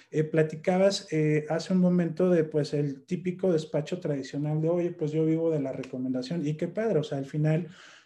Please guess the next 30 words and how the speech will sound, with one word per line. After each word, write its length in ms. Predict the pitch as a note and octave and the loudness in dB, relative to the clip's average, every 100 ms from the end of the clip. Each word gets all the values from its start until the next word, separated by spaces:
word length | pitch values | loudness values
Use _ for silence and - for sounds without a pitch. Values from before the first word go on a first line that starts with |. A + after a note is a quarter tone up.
| _ | _
no 300 | E3+ E3 F3 | -6 0 2
hay 100 | F#3+ | 2
mejor 420 | G#3+ A#3 - F#3 F#3+ | 2 0 0 2 2
recomendación 680 | G3+ F#3+ D#3+ C#3+ C3+ D#3+ | 0 -2 0 -2 -2 -4
que 100 | D#3 | -2
la 100 | F#3 | 0
recomendación 640 | D#3+ C3+ C#3 C3+ C3+ D3 D3 | 0 -2 -2 0 -2 -2 -2
de 80 | |
boca 240 | C#3+ C#3 C#3+ | -2 -2 -2
en 80 | D3 | 0
boca. 320 | D#3 D#3 - _ | 0 -2 -12 _
Eh, 320 | D3+ D3+ D3 - | -8 -4 -6 -2
pero 220 | D#3+ D3+ | 0 0
¿qué 100 | F#3 | -4
pasa 380 | - F3 - E3 | -4 -6 -6 -6
con 160 | D#3 | -2
Internet? 540 | D3+ D3 D#3 D#3 D#3+ - | -2 -2 -4 -4 -6 -8
Que 100 | D#3+ | -6
esta 280 | D3+ - F3 | -6 -4 -2
recomendación 800 | F3 - C3+ C3 C3 B2+ D3+ D3 | -2 -4 -4 -2 -4 -6 -4 -2
de 80 | D3 | -2
boca 280 | C#3 - | -4 -6
en 100 | C#3+ | -6
boca 260 | C#3 C#3+ C#3+ | -6 -6 -6
ya 180 | C3+ C3+ | -6 -6
también 320 | C#3+ C#3+ C3+ | -4 -4 -4
se 180 | C#3+ D3+ | -6 -12
convierte 440 | B2+ B2+ B2 - | -10 -8 -10 -10
en 60 | B2 | -12
digital 600 | A#2+ - - D3+ C#3 - | -12 -16 -12 -8 -8 -10